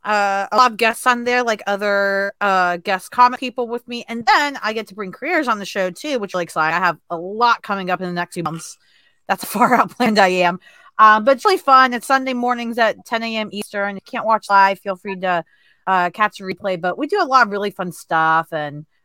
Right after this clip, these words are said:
um, just having a blast there. So, um,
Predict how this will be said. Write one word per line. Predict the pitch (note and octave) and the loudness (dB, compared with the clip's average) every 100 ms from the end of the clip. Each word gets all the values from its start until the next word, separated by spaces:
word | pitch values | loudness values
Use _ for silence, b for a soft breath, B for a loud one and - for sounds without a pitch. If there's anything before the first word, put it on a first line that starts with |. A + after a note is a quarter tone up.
| _ | _
um, | E3+ D#3+ C#3 C3+ - | -2 0 0 -2 -8
just | E3+ - | -12 -2
having | F3+ D#3+ | -2 -2
a | D#3 | -6
blast | D3 D3+ D#3 - | 0 0 0 -6
there. | D#3 D3+ | -6 -6
So, | - E3 D3+ D3+ b b b | -4 -4 -2 -6 b b b
um, | F#3 F3+ D3+ D3+ | 2 4 4 0